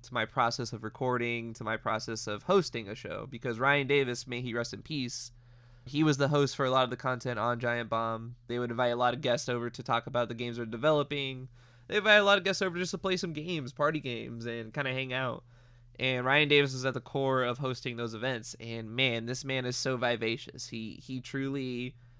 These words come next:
he's so funny in so many ways, and he was just an energy that could not be contained. And I think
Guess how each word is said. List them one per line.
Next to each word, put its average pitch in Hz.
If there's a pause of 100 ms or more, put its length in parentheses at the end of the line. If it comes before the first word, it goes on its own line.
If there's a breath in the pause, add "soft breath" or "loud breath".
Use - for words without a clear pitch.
(420 soft breath)
he's -
so 170
funny 151
in 127
so 147
many 139
ways, 135
and 113 (100)
he 131
was 120
just 127 (240)
an 127 (100)
energy 135
that 113
could -
not 127
be 117
contained. 113
And 113
I 117
think 147